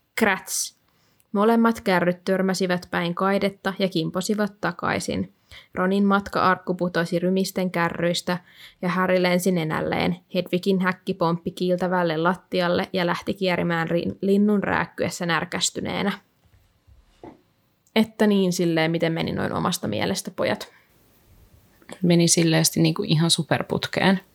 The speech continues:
Speaker 1: Tosi onnistuneesti. Ja sittenhän ihmiset rupesi oikein siinä kaikki kiinnittää huomiota, kun
Speaker 2: Joo,
Speaker 1: Hedwig
Speaker 2: kaikki jäi
Speaker 1: siellä
Speaker 2: tuijottamaan.
Speaker 1: rääkkyi ja
Speaker 2: Ja sittenhän se joku, ö, tota, työntekijä siellä oli silleen, että pojat, mitä te teette?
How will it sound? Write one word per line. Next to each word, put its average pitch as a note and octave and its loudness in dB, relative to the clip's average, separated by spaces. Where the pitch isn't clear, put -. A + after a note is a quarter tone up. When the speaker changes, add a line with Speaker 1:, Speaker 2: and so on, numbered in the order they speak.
Speaker 1:
Tosi F#3+ -2
onnistuneesti. F3+ -2
Ja F3+ 6
sittenhän F#3+ 0
ihmiset F#3 4
rupesi F3 -2
oikein F3 -2
siinä E3+ 0
kaikki F3 0
kiinnittää E3+ 0
huomiota, D#3+ 2
kun - -8
Speaker 2:
Joo, E3+ 4
Speaker 1:
Hedwig E3+ 6
Speaker 2:
kaikki D3+ 2
jäi B2+ 4
Speaker 1:
siellä D3+ 6
Speaker 2:
tuijottamaan. D#3 4
Speaker 1:
rääkkyi F3 2
ja - -20
Speaker 2:
Ja D3+ 4
sittenhän D3 4
se D3+ 4
joku, C#3 2
ö, - 2
tota, C3 2
työntekijä D3+ 2
siellä D#3+ 4
oli E3 4
silleen, E3+ 2
että - -4
pojat, C#3 2
mitä - 0
te - 0
teette? F3 0